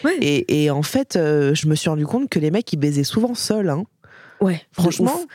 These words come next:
Speaker 2: mais ils baisent
Speaker 1: Grave.
Speaker 2: tellement solo, quoi.
Speaker 1: Mm.
Speaker 2: Je, enfin, peut-être moins maintenant avec le temps, mais puis, j'ai un mec depuis sept ans.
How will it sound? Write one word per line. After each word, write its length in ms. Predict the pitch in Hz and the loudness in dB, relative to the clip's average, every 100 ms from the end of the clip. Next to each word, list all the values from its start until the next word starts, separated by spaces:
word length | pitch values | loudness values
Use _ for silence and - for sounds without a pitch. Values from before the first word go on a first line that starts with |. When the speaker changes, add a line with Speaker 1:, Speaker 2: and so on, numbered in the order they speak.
| - | -2
Speaker 2:
mais 80 | 156 | 0
ils 80 | 160 | 2
baisent 160 | 156 165 | 2 0
Speaker 1:
Grave. 240 | 170 165 | -2 0
Speaker 2:
tellement 500 | 269 285 330 302 226 | 2 2 2 2 0
solo, 440 | - - 190 226 359 | 0 0 2 2 2
quoi. 240 | - 285 - - - - | 0 -2 -6 -16 -16 -2
Speaker 1:
Mm. 100 | 208 | 0
Speaker 2:
Je, 100 | 143 | 0
enfin, 260 | 135 139 - _ 110 | 0 -2 -4 _ -6
peut-être 220 | - 170 170 | -4 -2 0
moins 220 | 185 190 | 2 2
maintenant 280 | 170 135 170 | 0 0 0
avec 220 | 156 165 | 0 0
le 80 | 208 | 0
temps, 160 | 320 | 0
mais 220 | 269 170 - - - - - | 2 0 -2 -10 -16 -16 -12
puis, 180 | - - 135 | -8 -2 0
j'ai 120 | 139 | 0
un 60 | |
mec 160 | 151 143 | 0 0
depuis 220 | 143 - | -2 -4
sept 260 | - 170 240 | -4 -2 -2
ans. 140 | 254 | -4